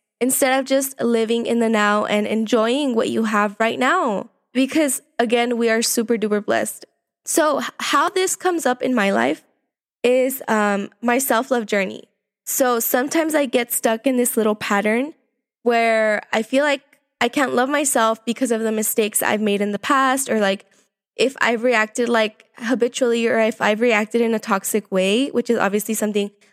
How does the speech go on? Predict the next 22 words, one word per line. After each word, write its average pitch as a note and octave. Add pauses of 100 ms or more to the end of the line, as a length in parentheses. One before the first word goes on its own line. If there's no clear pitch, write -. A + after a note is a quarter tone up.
that A3
I G#3+
don't G#3
wanna G#3
do, F#3+ (600)
um, G3 (520)
I'll A#3+
feel C4
like D4+
I B3
can't B3+
love A#3
myself. C4 (520)
But B3
you B3+
know B3+
what C4
they C4
say, A#3+
that A3+
you A3
can't, A#3